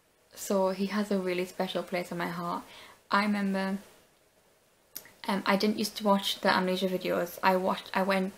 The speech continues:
back and watched them, um, a, like, a year or two after I started watching him, 'cause I was, like, too scared of horror, but I was like, "You know, I'm gonna do it." And I was going through a really tough time.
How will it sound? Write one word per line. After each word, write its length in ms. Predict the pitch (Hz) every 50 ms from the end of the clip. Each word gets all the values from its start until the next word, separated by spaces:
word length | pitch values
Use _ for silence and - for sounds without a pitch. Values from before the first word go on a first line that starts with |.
| - - - _ _
back 480 | - 190 - 185 - - - - - - - _ _ _ _ _ _ - _ _ _ _ _ _ -
and 180 | 202 190 185
watched 400 | 196 185 190 - - - - - -
them, 380 | 185 180 175 180 180 180 180 - - - - -
um, 580 | 190 180 185 202 - 196 196 196 220 226 214 - - - _ _ _ - - - - - - - _ _ _ _ -
a, 200 | 202 190 185 - - -
like, 140 | 185 190 -
a 60 | 190
year 300 | 180 180 185 185 196 185
or 140 | 180 175 175
two 220 | - - 202 185 -
after 360 | - 185 - - - - 196
I 100 | 196 180
started 380 | - - - 202 190 185 185 180
watching 280 | 180 185 190 - 202
him, 220 | 190 185 175 175 185
'cause 160 | - 190 185
I 80 | 196
was, 100 | 196 190
like, 140 | - 202 -
too 100 | - 196
scared 180 | 190 - 180 185
of 40 | 196
horror, 140 | 196 196 -
but 40 | 196
I 20 |
was 100 | 202 202
like, 100 | - -
"You 60 | - 294
know, 80 | 285
I'm 60 | 269
gonna 120 | 262 254 233
do 100 | 214 -
it." 160 | - - - - - - - - - - - - - - _ _ _ _ -
And 420 | 214 214 214 214 208 208 208 - - - - - - _ _ _ _ _ _ _ _ _ _ _ _ _
I 160 | - 208 208 214
was 160 | 214 208 208
going 180 | - 190 185
through 160 | 185 - 190 185
a 40 |
really 200 | 180 180 180 180
tough 180 | 185 - 185 -
time. 340 | - 185 185 185 185 185